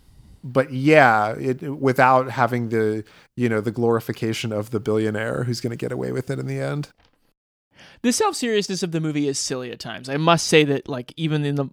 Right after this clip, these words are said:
Speaker 2: the final moments are so intense, I definitely did, like, a, "Oh my God," kinda, like, laugh during it. Um, but yeah, I think, I think it's a good movie. I think it's, I think it is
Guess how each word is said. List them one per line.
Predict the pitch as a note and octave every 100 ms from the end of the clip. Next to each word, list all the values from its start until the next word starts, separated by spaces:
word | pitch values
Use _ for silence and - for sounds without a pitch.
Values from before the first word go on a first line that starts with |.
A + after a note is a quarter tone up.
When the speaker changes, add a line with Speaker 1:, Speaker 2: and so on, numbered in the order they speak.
| -
Speaker 2:
the | D3 D3 C#3
final | D3 C#3
moments | C3+ C#3
are | C#3+
so | - C#3 C3
intense, | C#3 F3+ C3 - - -
I | C#3
definitely | C#3 D3 C#3+ B2+
did, | B2 C3+
like, | B2 A#2+
a, | C3 C3 -
"Oh | D#3 G#3
my | D3+ D3 D3+ -
God," | D#3+ D3 D3 B2+ -
kinda, | C#3 C3+ B2+
like, | B2+ -
laugh | B2+ B2+ A2 F#2 - - - _ _ _ _ D#3
during | D3+ C#3 C3+ C3
it. | C#2+ A#1 - _ _ _ _ -
Um, | C#3+ C3+ B2+ A#2+ A2+ C3 _ _ _ _ _ _ _ _ _ _ _ _ _ _
but | G3+ G3
yeah, | B3 B3 -
I | G#3+
think, | G4 -
I | -
think | C#4 G#4
it's | G#4+
a | A3+
good | D#3 C#3+
movie. | C3+ B2+ D#3
I | D#3
think | G#3 A#3
it's, | G#3+ -
I | E3
think | G3 B3+
it | B3+
is | E3 F#3+